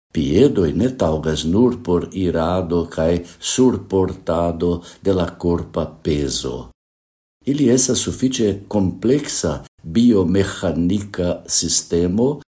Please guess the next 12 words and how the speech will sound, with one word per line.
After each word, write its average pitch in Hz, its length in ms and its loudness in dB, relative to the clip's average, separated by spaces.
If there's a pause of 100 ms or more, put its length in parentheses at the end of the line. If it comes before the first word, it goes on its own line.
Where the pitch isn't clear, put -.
(300)
konsistanta 101 960 0
el 98 260 2
dudek 143 560 -2 (120)
ok 110 500 -2
ostoj, 98 580 0 (400)
kiuj 143 600 4 (100)
influas 113 840 -2
ankaŭ 92 460 -2 (340)
en 92 220 -2
la - 100 -4 (120)
korpa 104 580 0
stabileco, 98 1120 -2